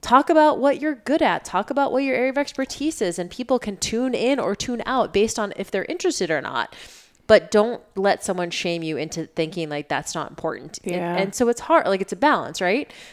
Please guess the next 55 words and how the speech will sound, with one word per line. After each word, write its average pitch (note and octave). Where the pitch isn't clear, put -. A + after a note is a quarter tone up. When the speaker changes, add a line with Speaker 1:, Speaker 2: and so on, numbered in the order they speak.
Speaker 1:
But G#3+
at A3
the A3
same A#3
time, C4+
like, F3
don't F#3
try G#3+
to G#3
be G#3
an G3
expert G#3
in F#3+
something F3+
you're E3+
not. C4
But -
if G3
you G3
are G#3
an C4
expert -
in F3+
something, F#3+
offer G3+
that D#4
value, D#4+
Speaker 2:
Th- C4+
Speaker 1:
especially G#4+
if A#3+
people F3+
are A2+
asking D#3
you -
about -
it. -
Speaker 2:
Totally. C#4+
This C4
is F4+
an G4+
interesting A#3
time, D#3+
too, D#3+
because, E3
you G#3
know, A3
it, -
it's -
a A3
little, C4+
it A3+
feels C#4
very A#3+
similar F#3+
to F3+